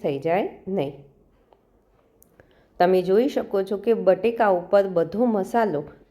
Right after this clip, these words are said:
વ્યવસ્થિત રીતે કોટ થઈ ગયો છે. અહીં આગળ થોડા લીલા ધાણા આપણે ઉમેરી દઈશું અને ફરીથી એકવાર મિક્સ કરી દઈશું.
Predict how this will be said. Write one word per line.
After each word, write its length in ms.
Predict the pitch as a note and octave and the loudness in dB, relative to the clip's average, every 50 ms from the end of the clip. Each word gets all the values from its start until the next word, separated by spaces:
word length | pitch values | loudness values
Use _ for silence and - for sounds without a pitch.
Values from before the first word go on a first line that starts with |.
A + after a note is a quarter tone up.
| _ | _
વ્યવસ્થિત 500 | E3+ F#3+ F#3+ F3+ G#3 A3 A3 A3 G#3 F3 | 2 2 2 4 2 0 0 -2 -4 -4
રીતે 280 | D#3+ D3 D3 D3+ F#3+ A3 D4+ | -4 -4 -4 -2 -4 -4 -4
કોટ 340 | - - - G3 E3+ D#3+ - - | -4 -4 -2 0 0 0 -2 -4
થઈ 160 | - D#3 B2+ | -6 -4 -4
ગયો 300 | C3 C3 C#3 C3+ C3 B2+ | -4 -4 -4 -4 -4 -6
છે. 180 | B2+ - - - - - _ _ _ _ _ _ _ - | -8 -10 -14 -16 -16 -18 _ _ _ _ _ _ _ 0
અહીં 280 | G3+ A3+ A#3+ B3 A#3+ A3 | 4 4 6 6 6 4
આગળ 280 | G3 F3+ E3 D#3 D3 - - - _ | 2 0 -2 -4 -4 -6 -12 -20 _
થોડા 300 | - - G#3+ A3+ A#3 A3+ A3+ - - - - | -4 -2 2 4 4 4 2 2 -4 -10 -6
લીલા 340 | F#3+ F#3+ F#3+ F#3+ F#3+ F#3+ F#3 | -4 -2 0 0 0 0 0
ધાણા 400 | F#3 - D#3 G3 G3+ G#3+ A3+ G#3 F3 | -2 -4 -6 -6 -4 -2 -2 -2 -2
આપણે 280 | D#3 D3+ - D#3 F3+ C4 G#4+ - - - _ | -4 -6 -4 -2 -2 -2 -2 -6 -12 -12 _
ઉમેરી 380 | F#3+ F3 E3+ E3 D#3+ D3+ D3+ D3 | -6 -4 -2 -2 -2 -2 -4 -4
દઈશું 400 | C#3+ D3 C#3+ C#3+ C#3+ - D3 D3 - - - - _ _ _ _ _ _ _ - | -4 -4 -6 -6 -8 -10 -12 -14 -14 -18 -20 -20 _ _ _ _ _ _ _ -4
અને 200 | F#3 F3 F3 F3 | -2 -2 0 -2
ફરીથી 460 | E3+ - G#3 A3+ C4+ C#4 C4+ D#4 D#4+ D#4 D#4 - | 2 2 2 2 2 0 0 -2 -2 -2 -2 -4
એકવાર 480 | G3+ G3 F#3+ - F#3 E3+ D#3+ D3+ E3 - - - _ _ _ _ _ | -4 -4 -4 -4 -4 -4 -2 -2 -4 -6 -12 -20 _ _ _ _ _
મિક્સ 340 | F3+ G3+ A#3 A#3 A#3 - - | 2 2 2 2 0 -4 -4
કરી 320 | - D#3+ C#3+ D3+ F#3+ - - - - _ _ F3+ | -2 -2 -2 0 -2 -6 -8 -10 -16 _ _ -4
દઈશું. 460 | D#3+ E3+ C3+ B2+ B2+ - A#2 D3 | 0 0 0 0 -2 -4 -8 -12